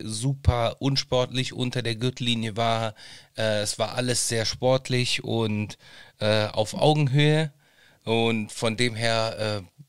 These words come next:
bin ich echt gespannt, was da jetzt als Reaktion kommt, ob da eine Reaktion kommt. Es wär wirklich nice, wenn zwanzig dreiundzwanzig das Jahr so der,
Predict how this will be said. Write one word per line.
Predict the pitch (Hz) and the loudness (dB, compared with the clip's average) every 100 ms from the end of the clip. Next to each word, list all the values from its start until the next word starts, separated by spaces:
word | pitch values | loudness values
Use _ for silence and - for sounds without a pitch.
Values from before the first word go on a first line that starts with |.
| - | 2
bin | 135 | 4
ich | 139 - | 4 6
echt | 139 - | 4 4
gespannt, | 143 - 147 160 135 | 0 2 2 2 0
was | 135 | 0
da | - | 0
jetzt | 131 - | 0 -2
als | 131 - | -6 0
Reaktion | 123 120 - 147 | 0 2 0 0
kommt, | 143 131 113 | 0 -2 -2
ob | 135 - | 0 6
da | 151 | 10
eine | 151 143 | 10 10
Reaktion | 139 135 - 151 | 6 -2 0 0
kommt. | 147 151 147 - - - | 8 8 8 2 -18 2
Es | 123 - 139 | 6 6 6
wär | 220 170 | 2 4
wirklich | 247 262 214 - | 4 4 2 0
nice, | 175 185 185 - - - - - | 0 2 0 0 -4 -10 -20 -2
wenn | 135 135 | 0 0
zwanzig | - - 165 - 151 | 0 -2 -2 -4 -4
dreiundzwanzig | 123 139 143 - 151 139 | -2 -2 -2 -2 -4 -4
das | - - | -6 -2
Jahr | 131 139 | 0 0
so | 139 127 | 0 2
der, | 127 127 120 | 4 4 2